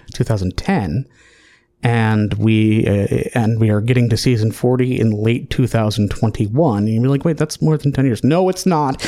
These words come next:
It's ten years. It's the ten-year anniversary. I'm not letting you take that from me. Ah! So we're, we're, we're calling it the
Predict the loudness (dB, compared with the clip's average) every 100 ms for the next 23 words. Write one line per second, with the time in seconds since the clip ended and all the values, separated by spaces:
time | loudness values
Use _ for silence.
0 | -2 -2 -2 0 2 4 4 2 2 -2
1 | -2 -2 -2 0 0 0 2 2 4 2
2 | 2 2 2 4 6 4 2 0 0 -2
3 | -4 -6 -4 -4 -6 -6 -8 -2 -2 -2
4 | -6 -4 -2 -2 -2 -2 -4 -2 -2 -4
5 | -6 -12 -20 -20 -20 -18 -18 -16 -4 0
6 | 2 0 0 0 2 2 2 2 4 2
7 | 2 0 0